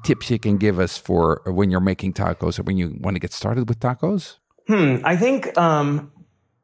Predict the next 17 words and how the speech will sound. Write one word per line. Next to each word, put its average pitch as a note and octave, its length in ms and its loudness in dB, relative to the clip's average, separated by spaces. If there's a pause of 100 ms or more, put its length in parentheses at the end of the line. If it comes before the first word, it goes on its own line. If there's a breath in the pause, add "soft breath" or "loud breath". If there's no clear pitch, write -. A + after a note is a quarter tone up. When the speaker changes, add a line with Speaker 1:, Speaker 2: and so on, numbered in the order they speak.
(220)
Speaker 2:
you A3 120 2
know, F#3+ 120 4
so, E3 160 2
like, D#3+ 200 2
if G3 240 0
you G#3 180 4
can't F3 460 0
find G2 640 -2 (140)
good A2+ 300 0
tortillas, F#2+ 760 0
which A#2 540 -2
at B2 160 -2
least, C3+ 360 0
you C#3 120 2
know, A#2 100 2
in A2+ 60 2
the B2 80 2